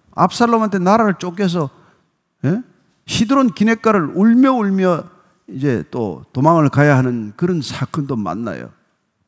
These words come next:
그럼 그때도 어떻게 합니까? 예루살렘에서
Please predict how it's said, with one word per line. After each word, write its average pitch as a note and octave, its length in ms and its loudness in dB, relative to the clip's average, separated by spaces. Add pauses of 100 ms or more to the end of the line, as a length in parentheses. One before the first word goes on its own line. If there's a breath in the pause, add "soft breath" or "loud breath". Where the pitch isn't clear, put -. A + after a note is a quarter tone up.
(580)
그럼 B3+ 200 0
그때도 C4 380 0
어떻게 G3+ 240 -4
합니까? C3+ 360 -6 (1700)
예루살렘에서 A3 880 0